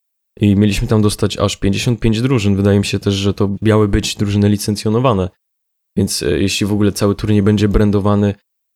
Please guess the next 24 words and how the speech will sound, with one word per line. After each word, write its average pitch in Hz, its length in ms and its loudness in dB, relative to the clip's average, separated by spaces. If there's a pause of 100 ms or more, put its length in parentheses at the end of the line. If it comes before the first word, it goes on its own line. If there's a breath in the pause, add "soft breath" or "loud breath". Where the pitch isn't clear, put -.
e, 95 160 2
z 95 80 -4
datą 101 340 0
dwa 98 140 0
tysiące 104 380 -2
dwadzieścia 98 420 -2
jeden, 107 220 0
to 104 120 -8
tym 110 160 0
bardziej 104 320 2
oni 104 200 2
powinni 104 440 0
to 95 140 -4
przełożyć, 101 720 -2
bo 151 180 -8 (120)
też - 220 -4
średnio 104 340 0
mi 104 80 0
się 110 100 -2
będzie 104 240 2
opłacać 101 480 -2
wypuszczać 101 460 -6
taki 107 200 -2
dodatek 101 600 -2